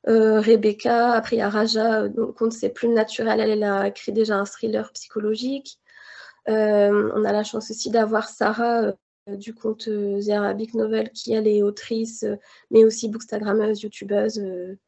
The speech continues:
voilà. En fait, on est une quinzaine, il y a, euh, Natacha qui est illustratrice et autrice, euh, Shirez qui elle débute dans l'écriture. En fait, on,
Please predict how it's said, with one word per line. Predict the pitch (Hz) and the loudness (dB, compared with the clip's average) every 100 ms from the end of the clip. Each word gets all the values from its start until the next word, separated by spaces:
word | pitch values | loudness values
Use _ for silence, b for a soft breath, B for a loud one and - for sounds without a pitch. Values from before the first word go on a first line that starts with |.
| _ _ - | _ _ -12
voilà. | 190 214 233 277 - B B B B B B | -6 -2 -2 -2 -8 B B B B B B
En | - | -6
fait, | - - | -4 -2
on | 226 | 6
est | 233 | 8
une | 226 220 | 8 4
quinzaine, | - 202 214 233 240 | 2 4 4 4 4
il | |
y | |
a, | 196 196 | 4 4
euh, | 196 196 202 | 2 2 2
Natacha | 208 202 202 202 254 | 2 2 0 -2 -2
qui | 233 220 | -4 -4
est | 214 | -2
illustratrice | 208 220 - 202 - 233 226 - | -4 -4 -4 -4 -2 -4 -2 -2
et | 214 | -4
autrice, | - - 262 269 285 - 294 B B B B B - | -4 -4 -2 -2 -6 -8 -10 B B B B B -2
euh, | 214 214 208 208 208 208 | 0 2 2 2 2 2
Shirez | - 233 220 214 - | 2 2 2 0 -4
qui | - 220 | -10 0
elle | 220 226 208 | 2 4 2
débute | 208 214 220 202 | 0 -4 -2 0
dans | 214 | 2
l'écriture. | 220 226 240 240 - 294 | 2 -2 -8 -6 -2 2
En | 240 | 2
fait, | 254 269 240 | 0 0 2
on, | 220 | 2